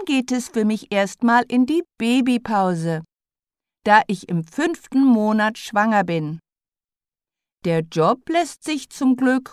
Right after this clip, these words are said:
gut mit Familie vereinbaren, da ich Teilzeit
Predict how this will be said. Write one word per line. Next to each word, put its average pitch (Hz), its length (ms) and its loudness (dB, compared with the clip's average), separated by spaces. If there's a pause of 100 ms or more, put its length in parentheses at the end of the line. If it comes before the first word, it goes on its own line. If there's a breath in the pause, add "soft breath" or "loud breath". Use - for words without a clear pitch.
(160)
gut 330 460 2
mit 196 200 -4
Familie 190 720 2
vereinbaren, 170 920 0 (640)
da 202 220 4
ich - 260 -8
Teilzeit 240 680 -2